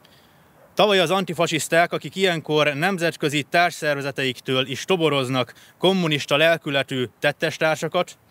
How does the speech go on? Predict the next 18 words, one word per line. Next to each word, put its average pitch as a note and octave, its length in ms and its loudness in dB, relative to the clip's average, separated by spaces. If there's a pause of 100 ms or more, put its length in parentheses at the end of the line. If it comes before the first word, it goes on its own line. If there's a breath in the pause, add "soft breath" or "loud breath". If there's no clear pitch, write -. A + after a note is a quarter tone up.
(340 soft breath)
a - 120 -4
küt-, - 340 -4
kitörés F3 540 2
túrára D#3+ 640 2
készülő D#3 480 -2
személyekre D3 580 0
támadtak D3 540 -2
Budapest D3 420 0
több D3 160 -2
területén. A#2 600 -2 (1120 soft breath)
A C3+ 60 -2
Mi E3 100 4
Hazánk F3 360 2
már E3 200 0
tavaly F#3 360 0
kezdeményezte D3+ 720 -2
az C3+ 120 0
országgyűlésben D#3 1040 0